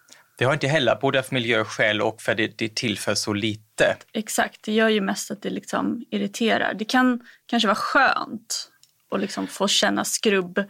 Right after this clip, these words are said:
Speaker 1: Precis,
Speaker 2: Men det
Speaker 1: det är den
Speaker 2: menar
Speaker 1: känslan att man,
Speaker 2: Ja.
Speaker 1: att gör någonting. Och det beror ju på partikeln. Alltså, är det en perfekt rund partikel som löser upp sig,
Speaker 2: Mm.
Speaker 1: så är det okej. Det har ju aldrig någon djup effekt, men just de där polyethylenkulor som, som sen hamnar i havet och i fiskarna och vad så, lite
Speaker 2: Ja,
Speaker 1: vad
Speaker 2: ja.
Speaker 1: som helst,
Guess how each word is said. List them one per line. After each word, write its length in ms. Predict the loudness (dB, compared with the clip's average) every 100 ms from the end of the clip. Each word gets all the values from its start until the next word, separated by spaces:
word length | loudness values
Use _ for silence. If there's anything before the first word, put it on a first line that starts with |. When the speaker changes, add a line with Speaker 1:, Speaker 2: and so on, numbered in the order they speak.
| -6 -20 -4
Speaker 1:
Precis, 180 | 2 4
Speaker 2:
Men 0 |
det 60 | 4
Speaker 1:
det 100 | 4
är 40 |
den 120 | 2
Speaker 2:
menar 120 | 2 2
Speaker 1:
känslan 560 | 2 2 2 2 2
att 100 | 2
man, 100 | 2 2 2
Speaker 2:
Ja. 40 |
Speaker 1:
att 200 | 0 -2
gör 160 | 0 0
någonting. 240 | 0 -2
Och 80 | -2
det 80 | -2
beror 160 | 2
ju 60 | 0
på 160 | 0 -4
partikeln. 640 | -4 -2 -6 -4 -2 2
Alltså, 240 | 2 2
är 60 | 0
det 60 | 0
en 60 |
perfekt 600 | -2 -4 -2 -2 -2 -4 -10
rund 520 | -6 0 0 0 -2
partikel 560 | -4 -2 -2 -4 -2 -2
som 260 | 0 0 2
löser 380 | 2 0 -2 -2
upp 200 | -4 -2
sig, 460 | 0 4 4 2 -2 -4
Speaker 2:
Mm. 320 | -2 0 0
Speaker 1:
så 160 | 0 2
är 100 | 2
det 140 | 2
okej. 600 | -2 -2 -4 0 0 -2 -6 -20 -6
Det 80 | -4
har 160 | 2 4
ju 60 |
aldrig 200 | 4 2
någon 60 | -4
djup 260 | -2 -4 -2
effekt, 320 | -2 -2 -2
men 80 | -4
just 200 | -4 -4
de 120 | -4
där 80 | -4
polyethylenkulor 1200 | -2 0 0 -2 -4 0 0 -2 -2 0 2
som, 260 | 0 -2 -2
som 200 | -4 -4
sen 180 | -2 -2
hamnar 380 | 0 0 2 0
i 260 | 0 -2
havet 380 | 2 2 2 -4
och 140 | -6 -8
i 40 |
fiskarna 500 | -8 -8 -4 -2 -2
och 60 | 0
vad 160 | -2
så, 100 | -2
lite 200 | -6 0
Speaker 2:
Ja, 40 | 0
Speaker 1:
vad 100 | 2
Speaker 2:
ja. 60 |
Speaker 1:
som 100 | 0
helst, 300 | -2 -2 -6